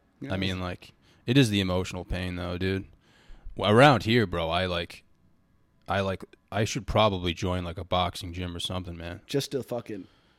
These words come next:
Speaker 2: Just in case, you know?
Speaker 1: And it
Speaker 2: 'Cause I don't know
Speaker 1: happens.
Speaker 2: what I'll do, you know what I mean? Like, I don't think anything's gonna happen to me, you know, knock on wood, dude, but,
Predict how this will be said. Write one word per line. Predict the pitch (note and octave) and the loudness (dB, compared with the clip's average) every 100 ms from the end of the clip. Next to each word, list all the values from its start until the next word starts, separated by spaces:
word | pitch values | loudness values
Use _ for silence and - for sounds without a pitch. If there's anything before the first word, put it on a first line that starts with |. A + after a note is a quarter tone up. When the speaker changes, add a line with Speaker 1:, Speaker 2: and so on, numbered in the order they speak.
| _ _ | _ _
Speaker 2:
Just | C#3 C3+ | -4 -2
in | G#2+ | 0
case, | A2+ G#2+ G#2 - - - | 4 4 2 -4 -10 -8
you | G2+ | -4
know? | G2 G2 - - _ - | -2 -4 -10 -20 _ -8
Speaker 1:
And | C3+ | -6
it | C#3+ | 0
Speaker 2:
'Cause | A#2 | 2
I | C3 | 6
don't | C#3 | 4
know | A#2+ | 6
Speaker 1:
happens. | B2 | 4
Speaker 2:
what | A2+ G2+ | 6 4
I'll | F#2 | 4
do, | G2 G2 F2+ _ | 2 -2 -4 _
you | G2 | -8
know | F2+ | -4
what | F2+ | -4
I | |
mean? | F#2 G2 - - _ _ _ _ - | -4 -6 -8 -20 _ _ _ _ 0
Like, | G#2 | 6
I | D3 | 6
don't | A#2+ | 6
think | G2 G2+ | 2 0
anything's | G#2+ A#2 A#2 | 0 0 -2
gonna | B2 | 2
happen | A#2+ A#2+ | 2 0
to | B2 | -2
me, | B2+ C3 C3 _ _ | -2 -4 -8 _ _
you | F#2+ | -4
know, | F#2 | -2
knock | F#2 G2 F#2 | 0 -2 -2
on | F2 | -6
wood, | F2+ F#2+ F#2 | -2 -2 0
dude, | F#2 F2 F2 | 0 0 -2
but, | F2+ F2 | -2 -2